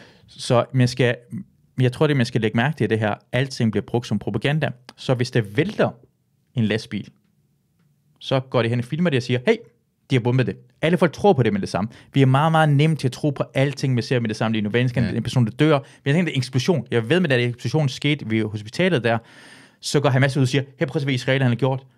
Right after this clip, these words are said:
Speaker 1: for at få fredelige
Speaker 2: Ja.
Speaker 1: folk op at køre."
Speaker 2: Ja, ja.
Speaker 1: Det er ikke det, der skete. Det her, jeg har, kan se ingen tegn på eksplosion. Alle flaskerne er ikke i stykker.
Speaker 2: Mm.
Speaker 1: Den har, den er bare væltet. De har bare
Speaker 2: Ja.
Speaker 1: fyldt for meget, øh, hvad hedder det,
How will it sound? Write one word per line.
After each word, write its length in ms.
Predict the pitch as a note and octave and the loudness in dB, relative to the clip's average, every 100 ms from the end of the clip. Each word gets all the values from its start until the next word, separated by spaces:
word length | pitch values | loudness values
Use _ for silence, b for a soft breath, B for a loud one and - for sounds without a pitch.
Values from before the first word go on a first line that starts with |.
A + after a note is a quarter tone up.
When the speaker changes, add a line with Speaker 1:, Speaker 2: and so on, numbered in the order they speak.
| _ | _
Speaker 1:
for 100 | - | -2
at 40 | A#2+ | 0
få 80 | |
fredelige 340 | A#2 - C3+ C#3+ | 0 0 2 2
Speaker 2:
Ja. 60 | |
Speaker 1:
folk 360 | B2+ G2+ F2+ - | 0 -2 -4 -8
op 140 | A#2+ G#2+ | -6 -6
at 60 | |
køre." 160 | - B2+ | -2 0
Speaker 2:
Ja, 120 | B2+ | -2
ja. 80 | D#2 E2+ - C3+ | -6 -12 -2 0
Speaker 1:
Det 60 | |
er 20 | |
ikke 100 | D3 | 2
det, 100 | C#3+ | 2
der 60 | A#2+ | 0
skete. 240 | - G#2 - | -2 -6 0
Det 100 | F3 | 2
her, 160 | D3 - - _ _ _ _ _ - | 2 0 -10 _ _ _ _ _ -6
jeg 80 | A#2+ | -4
har, 80 | |
kan 160 | B2 B2 | -2 -2
se 160 | - C3+ - | -2 -2 2
ingen 300 | G#3 A#3 G#3+ | 4 4 2
tegn 420 | - B2+ A#2 G#2+ | 2 0 0 -2
på 80 | A#2 | -4
eksplosion. 500 | G#2 B2 F#3 F3+ B B B B - | -2 -2 2 2 B B B B 0
Alle 180 | D#3+ | 2
flaskerne 520 | F3 D3 D#3 - A#2 F#2+ _ _ _ - | 2 0 0 2 0 -2 _ _ _ 0
er 60 | |
ikke 160 | C#3+ C3+ | 2 0
i 20 | |
stykker. 360 | B2 F3+ G#3 A2 - G#2 | 0 2 2 0 -6 -6
Speaker 2:
Mm. 260 | G#2 G2 | -4 0
Speaker 1:
Den 100 | D#3+ | 2
har, 80 | E3+ | 2
den 180 | C3+ D3 | 2 4
er 40 | |
bare 200 | C#3+ D#3 | 4 4
væltet. 320 | D#3+ A#3 B2+ | 4 2 0
De 40 | C#3 | 2
har 40 | |
bare 160 | C3+ E3 | 4 2
Speaker 2:
Ja. 80 | F3 | 0
Speaker 1:
fyldt 120 | D3 | -2
for 80 | C#3 | 2
meget, 560 | C3 F3 F3+ C3 A#2+ | 4 4 4 4 4
øh, 60 | A#2+ | 4
hvad 100 | C3+ | 4
hedder 160 | C#3+ | 4
det, 120 | C3 | 2